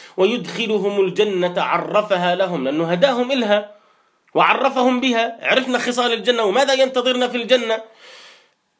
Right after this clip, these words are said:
في، في حديث أخرج الإمام البخاري عن أبي سعيد الخدري قال صلى الله عليه وسلم: "إذا خلص المؤمنون من النار"، انتبهوا الآن، المؤمنون خلصوا من النار، يعني انتهوا، يعني تجاوزوا الصراط.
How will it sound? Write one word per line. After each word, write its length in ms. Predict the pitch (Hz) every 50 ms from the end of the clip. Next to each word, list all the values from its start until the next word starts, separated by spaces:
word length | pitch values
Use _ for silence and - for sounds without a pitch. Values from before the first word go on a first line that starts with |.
| _ -
في، 200 | 185 190 190 180
في 160 | 180 214 202
حديث 380 | - 170 160 233 262 247 -
أخرج 340 | - 196 - - 185 180 151
الإمام 320 | 151 151 156 190 202 185 160
البخاري 460 | 135 135 139 - 185 185 165 139 131
عن 140 | 143 156 151
أبي 180 | 165 160 165
سعيد 360 | 170 - 143 156 185 190 170
الخدري 720 | 170 160 147 - - - 247 175 131 - 151 151 165 277 - - - _ - _ _ - - -
قال 240 | 247 233 190 180
صلى 160 | 175 202 185 170
الله 120 | 160 165
عليه 100 | 151 160
وسلم: 320 | 156 - 185 151 135 117 - - - - - - 180 -
"إذا 200 | 202 170 208 190
خلص 360 | 185 - 285 269 240 - -
المؤمنون 640 | 196 170 180 190 180 175 190 196 220 226 214 196 190
من 120 | 185 180
النار"، 520 | 180 180 190 233 240 240 226 214 214 - - _ _ _ _ _ _ _ -
انتبهوا 320 | 165 180 185 135 127 131
الآن، 180 | 131 175 196 180
المؤمنون 380 | 165 185 175 151 175 208 226
خلصوا 340 | 214 - - 208 202 - 190
من 100 | 170 160
النار، 400 | 147 135 131 123 117 - - - _ _ _
يعني 200 | 165 165 160 185
انتهوا، 360 | 185 180 175 180 147 120 95 92
يعني 220 | 147 147 170 185
تجاوزوا 500 | 185 180 170 175 208 226 226 214 196 185
الصراط. 500 | 185 - - 190 185 190 170 - - -